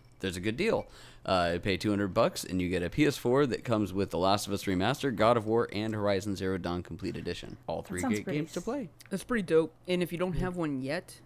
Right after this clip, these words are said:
Speaker 3: that's, like, probably just enough time <laughs> for you to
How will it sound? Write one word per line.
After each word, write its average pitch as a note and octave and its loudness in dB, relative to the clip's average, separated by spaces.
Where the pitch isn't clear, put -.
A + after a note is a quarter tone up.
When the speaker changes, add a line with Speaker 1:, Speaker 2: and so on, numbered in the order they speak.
Speaker 3:
that's, E3 -4
like, D#3 -2
probably E3+ -4
just C#3+ -4
enough D#3+ -2
time D3 -4
<laughs> - -20
for - -4
you D#3+ 0
to C#3+ 2